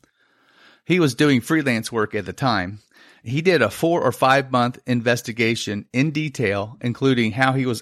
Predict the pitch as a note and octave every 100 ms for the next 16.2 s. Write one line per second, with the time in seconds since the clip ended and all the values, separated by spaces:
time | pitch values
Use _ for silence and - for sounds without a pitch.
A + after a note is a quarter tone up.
0 | - C#3+ D3+ C3+ B2+ A2+ G#2+ - D3+ F#3+
1 | - B2 - A#2+ A#2+ A2+ - C#3+ D3+ D#3+
2 | D3 B2+ A#2 G#2+ - - _ A#2 G#2+ G#2+
3 | B2 D3+ C#3+ B2 A#2+ B2 B2 A2 G#2+ -
4 | A2 A2 G2+ - G#2 - A2+ G2+ - G#2
5 | G2+ - C#3 C#3+ - G2 - _ _ -
6 | - _ A2+ G#2 - C3+ D3+ D#3+ D#3 D#3
7 | E3 - A#2+ A#2 - D3+ C#3+ C3+ C3 B2
8 | A#2+ C3 C#3 C3+ B2+ A#2+ C#3+ D3+ G2 -
9 | G2+ _ _ _ _ _ _ _ - C3+
10 | D#3+ E3 G3 F#3 D#3+ C#3 C3+ C3+ B2+ -
11 | G#2+ - D3 D#3 - A#2 A#2+ G#2 G#2 G2+
12 | A2 _ _ G#2+ G#2+ A#2+ C#3 D3 D3+ C#3+
13 | D3+ C#3+ C#3 - A2+ G2 G2+ _ _ _
14 | A#2+ C3 B2 - C#3+ D3 C3 A2+ G#2+ D3
15 | F3 D#3 B2+ A#2+ A#2 G#2 G#2+ - B2 G2+
16 | F#2